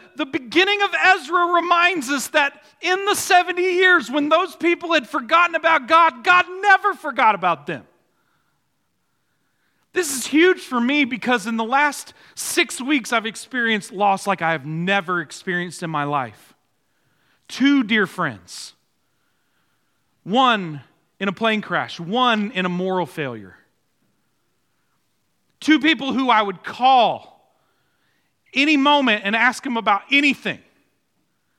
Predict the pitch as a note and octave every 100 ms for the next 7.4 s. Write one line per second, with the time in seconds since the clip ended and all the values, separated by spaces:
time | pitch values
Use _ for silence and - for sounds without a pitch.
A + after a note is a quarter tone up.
0 | _ _ _ _ _ _ _ _ _ _
1 | _ _ _ _ _ _ - D4 F4+ F4+
2 | E4 B3+ D#4 D#4+ C#4 A#3+ D#4+ D#4+ A#3+ -
3 | E4 D#4 B3+ A3 F3 A#3+ D#4+ D4 F#3+ A#3
4 | A#3+ A3 C4+ E4+ E4 C4+ C4 B3+ A3 -
5 | - - - - D4 C#4+ G3 B3+ D4 C#4+
6 | B3+ C4+ B3+ A#3+ C#4+ D#4+ D4+ C4+ D#4+ D#4+
7 | - - B3+ B3